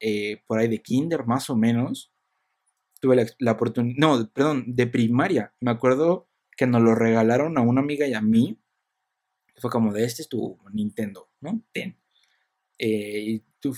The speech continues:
me acuerdo muchísimo de este juego. Fue una diversión completamente bastante, todavía, todavía sirve, de hecho. Algún día probablemente tenga la oportunidad de mostrárselos.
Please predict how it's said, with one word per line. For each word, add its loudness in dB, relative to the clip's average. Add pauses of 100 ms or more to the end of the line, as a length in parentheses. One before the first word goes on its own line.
me -2
acuerdo -2
muchísimo -4
de -6
este -12
juego. -6
Fue -8
una -6
diversión -2 (400)
completamente -2 (460)
bastante, -6
todavía, 2
todavía 2
sirve, 0
de 2
hecho. -6 (400)
Algún 2
día 2
probablemente 2 (280)
tenga 0
la 6
oportunidad 0
de -2
mostrárselos. -4